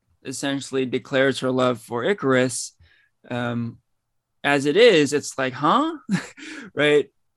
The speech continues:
In a, a more fleshed out character, you would know. You would, like, you would know, like,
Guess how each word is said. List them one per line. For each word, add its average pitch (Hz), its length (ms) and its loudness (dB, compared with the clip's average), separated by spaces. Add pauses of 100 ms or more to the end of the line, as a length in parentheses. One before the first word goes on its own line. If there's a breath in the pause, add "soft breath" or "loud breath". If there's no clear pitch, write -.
In 151 200 0
a, 143 200 -2
a 135 80 -6
more 156 200 0
fleshed 151 340 -2
out 143 200 0
character, 240 440 -2
you 143 280 0
would 196 180 2
know. 143 500 -2
You 143 160 -6
would, 143 120 -4
like, 131 280 -4
you 139 120 -4
would 127 100 0
know, 123 400 -2
like, 64 280 -12